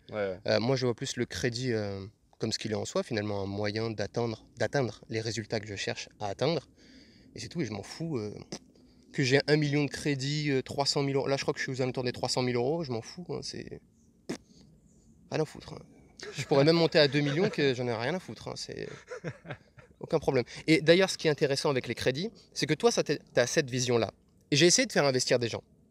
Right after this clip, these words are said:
Speaker 2: Et j'ai remarqué qu'ils avaient tous des visions complètement différentes. La plupart, quand je les faisais parler aux banquiers, aux notaires ou à ces gens-là,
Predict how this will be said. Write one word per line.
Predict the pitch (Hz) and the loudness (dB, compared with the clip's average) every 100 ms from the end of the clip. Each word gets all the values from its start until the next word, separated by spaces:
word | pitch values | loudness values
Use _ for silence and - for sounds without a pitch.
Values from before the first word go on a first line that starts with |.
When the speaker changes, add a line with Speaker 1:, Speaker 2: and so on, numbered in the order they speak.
| _ - - - - - | _ -20 -20 -20 -20 2
Speaker 2:
Et | 165 | 4
j'ai | 143 180 | 6 6
remarqué | 170 175 - 233 220 _ _ | 4 2 2 0 -2 _ _
qu'ils | - 151 | 2 4
avaient | 156 | 4
tous | - 214 | 0 0
des | 156 | 0
visions | 135 160 | 2 0
complètement | 160 143 139 139 | 2 0 2 0
différentes. | 123 127 104 - - - | -2 -4 -4 -6 -16 2
La | 143 | 2
plupart, | - 202 202 180 - - - | 2 0 2 2 0 -16 -2
quand | 139 | 0
je | 127 | 0
les | |
faisais | 127 131 | 2 2
parler | 135 127 | 4 4
aux | 123 | 4
banquiers, | 135 - 143 131 _ _ _ | 0 0 -2 -2 _ _ _
aux | 131 | 0
notaires | 139 139 160 139 - | 2 2 4 2 2
ou | 120 | -4
à | 117 | -2
ces | 127 | 0
gens-là, | 113 123 185 | 2 2 2